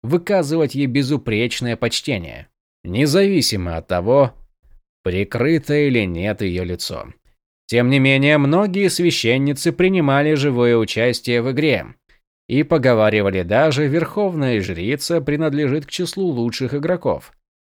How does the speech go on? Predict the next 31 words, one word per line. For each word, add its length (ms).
Церковь 500
просто 480
играла 380
по 160
другим 340
правилам. 640
Евангелина 640
тоже 280
была 220
без 180
маски. 500
Будучи 400
храмовницей, 680
она 180
формально 560
пользовалась 640
той 240
же 120
поблажкой, 640
что 220
и 40
духовенство. 680
Правда, 560
для 180
большинства 520
знати 360
эта 180
льгота 400
оставалась 520
пустым 440
звуком. 460